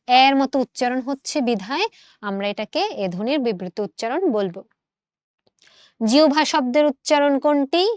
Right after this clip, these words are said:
হয় ব, আমরা হ্রস্ব উ ভ দিয়ে দিব। আমরা একটু আগেও এট-, এই, এটার উদাহরণ কিন্তু দিয়েছিলাম, যখন আমরা আহ্বান, আয়-,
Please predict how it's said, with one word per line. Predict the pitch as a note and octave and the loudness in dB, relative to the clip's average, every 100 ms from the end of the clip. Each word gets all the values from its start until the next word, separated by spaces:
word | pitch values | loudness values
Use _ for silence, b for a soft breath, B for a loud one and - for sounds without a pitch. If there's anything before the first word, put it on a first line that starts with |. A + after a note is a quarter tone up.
| - _ _ | -8 _ _
হয় | - A#3+ A#3+ | -2 0 0
ব, | G#3+ C#4 G4+ - _ _ _ _ | 2 2 2 -2 _ _ _ _
আমরা | F#3+ F#3+ C4+ | -10 -4 -2
হ্রস্ব | F4 G#3+ G3+ - A#3 | -2 -4 -4 -6 -4
উ | A3+ A3+ | -2 -4
ভ | F3+ A3+ G#3 | -4 -4 -4
দিয়ে | F#3 G3 | -4 -6
দিব। | F#3 G3 A3+ | -6 -6 -4
আমরা | B3 B3+ | -4 -4
একটু | - B3+ | -2 -2
আগেও | A3+ D4 | 0 2
এট-, | B3+ A3+ | 0 -2
এই, | A3+ A3+ | -2 -2
এটার | A3+ A3 | -4 -4
উদাহরণ | G#3 G3 G#3+ | -6 -6 -8
কিন্তু | G#3 G#3 G3+ | -8 -8 -4
দিয়েছিলাম, | A#3 A#3+ - F#3 F#3 B B B | -2 -2 -4 -10 -12 B B B
যখন | G#3 G#3 | -6 -6
আমরা | G#3 G#3 | -6 -4
আহ্বান, | G3+ G3 G#3 G#3 G3 | -2 -4 -4 -4 -4
আয়-, | G3 G3 | -4 -4